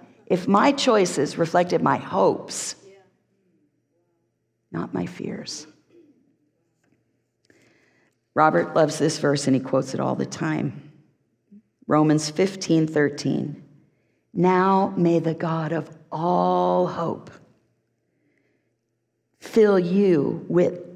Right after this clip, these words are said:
and me with all joy and peace as you trust in him." That is,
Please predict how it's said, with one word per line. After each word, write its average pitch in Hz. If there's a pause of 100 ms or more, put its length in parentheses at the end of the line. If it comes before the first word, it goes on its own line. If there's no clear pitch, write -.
and 160
me 135
with 165
all 233
joy 196
and 180
peace 151 (380)
as 180
you 180
trust 175
in 170
him." 156
That 160
is, 156